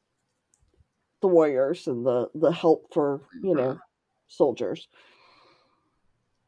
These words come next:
Speaker 1: And so Reese is like, "I'm not," you know, he, he makes the decision not to rise to the bait, which
Speaker 2: Yeah.
Speaker 1: good for Reese. He's trying to be the better male here.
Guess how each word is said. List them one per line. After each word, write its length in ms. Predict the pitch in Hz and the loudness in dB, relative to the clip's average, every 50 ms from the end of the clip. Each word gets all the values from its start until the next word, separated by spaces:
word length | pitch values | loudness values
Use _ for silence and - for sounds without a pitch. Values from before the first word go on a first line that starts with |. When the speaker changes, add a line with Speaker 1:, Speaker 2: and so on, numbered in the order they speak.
| _ _ _ | _ _ _
Speaker 1:
And 580 | 185 185 185 180 180 180 180 180 175 147 131 - | 2 4 4 6 6 6 6 6 4 0 -4 -12
so 440 | - - 196 180 175 175 156 - - _ _ _ _ - | -4 2 6 6 6 6 4 0 -10 _ _ _ _ -6
Reese 260 | 170 202 208 202 - | -4 -2 -2 -4 -6
is 140 | 196 185 185 | -10 -4 0
like, 300 | 170 165 160 156 - - - _ _ _ _ _ _ _ _ _ _ _ _ _ _ _ _ _ _ _ _ _ _ _ _ _ | 2 2 2 2 -2 -10 -20 _ _ _ _ _ _ _ _ _ _ _ _ _ _ _ _ _ _ _ _ _ _ _ _ _
"I'm 180 | - 180 175 170 | 2 4 6 6
not," 380 | 170 160 165 160 160 156 147 - _ _ | 6 8 8 8 8 6 4 0 _ _
you 160 | 175 196 185 | 2 4 4
know, 80 | 170 180 | 4 2
he, 240 | 180 208 202 190 - | 0 -4 -6 -6 -6
he 140 | 214 208 233 | -6 -4 -2
makes 220 | 226 208 196 202 - | 0 0 -2 -2 -2
the 100 | 233 220 | -4 -4
decision 480 | 202 208 208 - 196 180 190 190 180 | -4 -6 -2 -2 -2 -2 0 0 2
not 240 | 165 - 135 165 - | 2 2 2 0 -2
to 80 | - 190 | 0 2
rise 300 | 170 151 135 143 160 - | 4 4 4 4 0 -2
to 100 | - 190 | -8 -4
the 100 | 180 185 | -4 -4
bait, 360 | 180 160 139 131 127 117 - _ | 0 2 2 2 2 0 -4 _
which 560 | 156 185 208 208 - - - - - - - _ _ - _ | -2 -2 -2 -4 -8 -18 -18 -18 -18 -20 -20 _ _ -16 _
Speaker 2:
Yeah. 320 | 226 208 170 - - 202 196 - _ _ _ _ _ _ _ - | -8 -8 -6 -8 -8 -10 -14 -16 _ _ _ _ _ _ _ 2
Speaker 1:
good 160 | 392 262 370 - | 2 2 2 -2
for 140 | - 311 | -6 -4
Reese. 360 | 294 233 175 151 156 196 - - | 0 0 0 0 0 -6 -8 -14
He's 140 | 175 170 | -18 -18
trying 220 | - - 180 156 156 | -4 -2 0 0 0
to 60 | 156 | 2
be 100 | 175 175 | 2 2
the 60 | 165 160 | 2 4
better 240 | 160 156 147 160 | 2 2 2 2
male 260 | 180 190 147 143 139 147 | 2 2 -2 -2 -2 -4
here. 320 | 165 143 139 143 160 | -4 -4 -6 -6 -8